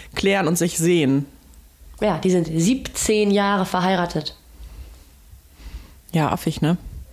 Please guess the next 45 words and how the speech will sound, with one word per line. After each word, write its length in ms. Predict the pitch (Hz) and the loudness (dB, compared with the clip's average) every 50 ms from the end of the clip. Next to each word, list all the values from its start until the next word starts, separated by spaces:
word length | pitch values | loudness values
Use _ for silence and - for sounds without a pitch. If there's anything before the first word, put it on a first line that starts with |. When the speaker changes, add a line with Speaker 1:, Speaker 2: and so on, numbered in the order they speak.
| - - - - - - - - - - - - - | -20 -20 -20 -20 -20 -20 -20 -20 -20 -20 -20 -10 -8
Speaker 2:
Ich 140 | - 175 - | -6 -4 -2
find's 140 | - 170 185 | -2 0 0
richtig 360 | 208 202 226 202 208 - - | 0 0 0 0 -2 -2 -4
komisch 380 | - 185 190 185 196 214 214 208 | -2 0 2 2 2 2 2 0
und 120 | - 180 | 0 -2
vor 120 | 185 175 | -2 -2
allem, 320 | - 190 196 208 208 208 202 - - - - - - - | 0 0 0 0 0 -2 -4 -6 -12 -18 -18 -14 -4 0
es 140 | 196 208 | 0 2
ist 100 | 208 202 | 2 2
ja 120 | 240 220 202 | 2 2 2
so, 340 | 165 170 175 165 151 - - - - - - - - - - - - - - - - - - - - | 2 2 2 2 0 -2 -4 -8 -12 -12 -12 -12 -12 -14 -16 -18 -18 -18 -18 -18 -20 -20 -18 -6 -2
es 160 | - 208 208 | -2 0 0
kann 160 | 262 294 277 | 0 2 2
ja 120 | 269 262 | 2 2
sein, 180 | 214 214 226 226 | 2 2 2 2
dass 100 | 196 185 | 2 0
es 140 | 190 - - | 0 -4 -4
so 160 | - 147 135 | -4 -2 -2
war, 220 | 147 139 139 143 156 | -2 -2 -2 0 0
wir 80 | 185 | 2
wissen's 320 | 196 220 220 - 160 - - | 2 2 0 0 -2 -2 -2
nicht. 360 | - - - - - - - - - - - - - - - - - - - - - - - - - - - - - - - | -4 -4 -4 -6 -8 -12 -16 -18 -20 -20 -20 -20 -20 -20 -20 -20 -20 -20 -18 -18 -18 -16 -16 -18 -18 -20 -20 -20 -20 -8 -4
Aber 580 | - 196 214 233 190 196 185 185 196 214 220 - - - - | -2 0 0 0 0 0 0 2 2 0 0 -2 -6 -6 -2
wenn 540 | - 185 196 196 196 190 190 190 - 190 - - - - - - - - - - - | 0 2 2 2 2 2 2 0 0 -2 -8 -16 -20 -20 -20 -20 -20 -20 -20 -10 -4
mein 300 | - 190 196 202 214 220 | 0 0 2 2 2 2
Mann 340 | 226 226 226 202 180 170 - | 2 2 2 2 2 2 0
auf 120 | 175 180 - | 0 -2 0
der 100 | - 160 | -2 0
anderen 340 | 180 214 214 214 202 196 190 | 0 2 2 2 2 2 2
Seite 260 | 202 202 214 214 208 | 2 0 0 0 0
der 180 | 185 180 175 175 | 2 2 2 2
Welt 260 | 190 190 185 190 - | 2 2 0 0 -2
ist 260 | - 160 - 170 175 | -2 -2 0 0 0
und 100 | 175 - | 0 0
ich 120 | - 170 | 0 0
sowas 320 | 175 196 196 190 196 185 196 | 0 2 2 2 0 0 0
mitbekomme 480 | 214 214 - 190 180 - 180 170 160 | -2 0 0 -2 0 0 0 0 2
oder 120 | 170 175 170 | 2 2 2
sowas 200 | 175 180 180 180 | 2 2 0 0
vermute, 460 | - 190 185 190 196 208 196 - 151 | 0 0 2 4 2 2 2 0 0
dann 120 | 147 156 | 0 0
konfrontiere 520 | - - 185 175 - - 185 180 - 233 226 | 0 0 -2 0 0 -2 -2 0 0 0 0
ich 80 | 214 | 0
erstmal 260 | - 202 - 175 170 - | 0 -2 0 0 0 2
ihn. 260 | 220 233 240 302 | 2 2 2 0